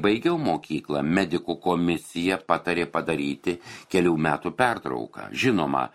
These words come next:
jie nurodė netikrą negalavimo priežastį, o išgalvotą,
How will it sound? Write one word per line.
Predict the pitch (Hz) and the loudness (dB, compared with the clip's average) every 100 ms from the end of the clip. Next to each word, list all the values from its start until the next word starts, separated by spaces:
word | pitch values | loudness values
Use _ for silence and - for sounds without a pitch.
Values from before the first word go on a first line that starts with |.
| - - - | -14 -20 -12
jie | 80 76 92 90 | -6 0 2 4
nurodė | 90 85 82 82 80 78 82 82 80 - | 2 2 2 0 0 0 -2 -2 -4 -6
netikrą | 78 92 82 - 113 - 64 60 55 - _ _ _ - | 0 2 0 -4 -8 -6 -4 -2 -4 -8 _ _ _ -6
negalavimo | 67 76 65 69 67 62 62 62 | 0 0 0 0 0 -2 -4 -6
priežastį, | - 69 65 57 58 - - | -4 -2 -2 -4 -8 -8 -2
o | 73 87 | 2 2
išgalvotą, | 76 73 80 87 120 87 - | 0 -2 -2 0 -2 -2 -6